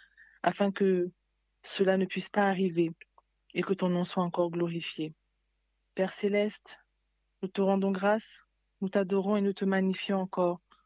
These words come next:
de ce que tu accomplis des choses merveilleuses dans notre vie, de ce que par ton esprit tu nous conduis et que tu nous donnes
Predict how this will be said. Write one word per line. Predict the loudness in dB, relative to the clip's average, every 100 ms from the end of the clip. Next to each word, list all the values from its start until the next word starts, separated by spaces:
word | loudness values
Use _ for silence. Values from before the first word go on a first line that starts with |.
| _ -4
de |
ce | -2 -2
que | -2
tu | -2 -2
accomplis | -2 -2 -2 -2
des | -4
choses | -2 -2 0
merveilleuses | 2 2 2 2 0 0
dans | 0
notre | 0 -2 -4
vie, | -2 -2 -4 -8 -20 -20 _ _ -6
de |
ce | -2 -2
que | -2
par | 0 2 2
ton | 2
esprit | 2 0 -2 0
tu | 2
nous | 2
conduis | 2 2 2 2 0 -2 -8 -20 -4
et | -2
que | 2
tu | 0 2
nous | 4 4 2 2
donnes | 4 4 0